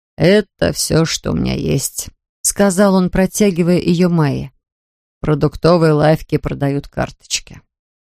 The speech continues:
Она отвела его руку. «Спасибо, я не возьму. Вы и так много для меня сделали». Настаивать он не стал.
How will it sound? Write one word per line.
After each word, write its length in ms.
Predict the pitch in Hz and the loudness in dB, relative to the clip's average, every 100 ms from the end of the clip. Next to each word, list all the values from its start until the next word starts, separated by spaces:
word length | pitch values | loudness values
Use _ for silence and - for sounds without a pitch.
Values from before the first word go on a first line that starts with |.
| _ _ _ _ _ | _ _ _ _ _
Она 280 | 196 226 254 | 2 4 4
отвела 440 | 196 - 208 196 | 0 0 2 2
его 180 | 160 151 | 2 0
руку. 340 | 147 139 - - _ _ _ _ _ - | -2 -4 -10 -20 _ _ _ _ _ -20
«Спасибо, 580 | - - 226 - 214 208 | -8 -2 -2 0 0 2
я 140 | 233 | 4
не 120 | 240 | 4
возьму. 440 | 226 208 180 170 156 _ _ - | 4 2 0 -4 -6 _ _ -4
Вы 140 | 220 | 0
и 40 | 220 | 0
так 220 | 185 - | 0 0
много 400 | 185 175 156 175 | 0 0 -2 -6
для 140 | - 165 | -2 -2
меня 200 | 165 170 | 0 -2
сделали». 560 | 156 170 170 170 160 _ _ _ _ _ _ _ _ _ _ _ _ _ - | -2 -4 -4 -6 -10 _ _ _ _ _ _ _ _ _ _ _ _ _ -4
Настаивать 720 | 196 214 - 269 269 254 240 | 0 0 2 2 4 2 0
он 180 | 190 208 | 0 2
не 100 | 202 | 2
стал. 420 | - - 165 160 | 0 0 0 0